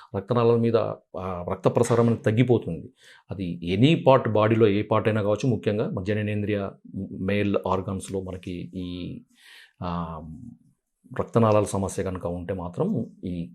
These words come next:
సెక్స్ డ్రైవ్ అనేది తగ్గడానికి అవకాశం ఉంటది. ఈ ఇంతకుముందు నేను చెప్పిన ఈ సప్తభావిత ఆమ్లకి,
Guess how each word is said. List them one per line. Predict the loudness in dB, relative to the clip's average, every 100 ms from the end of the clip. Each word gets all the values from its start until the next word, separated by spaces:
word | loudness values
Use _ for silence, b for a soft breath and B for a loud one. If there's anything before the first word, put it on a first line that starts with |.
| _
సెక్స్ | -6 -4 -2 -4
డ్రైవ్ | 0 2 2
అనేది | -2 -6 -6 _
తగ్గడానికి | -10 -6 -6 -6 -6 -8 -8
అవకాశం | -10 -8 -8 -8 -10
ఉంటది. | -10 -12 -14 B B B B B B -4
ఈ | -2 -2 -4
ఇంతకుముందు | 2 4 6 6
నేను | 2 0
చెప్పిన | -4 -2 -4 -4
ఈ | -4 -4 -4
సప్తభావిత | -2 -2 -2 -2 0 -2 -4 -2 -4 -4 _ _ _ _ _ _ _ -20 -6
ఆమ్లకి, | 0 4 4 4 -2 -4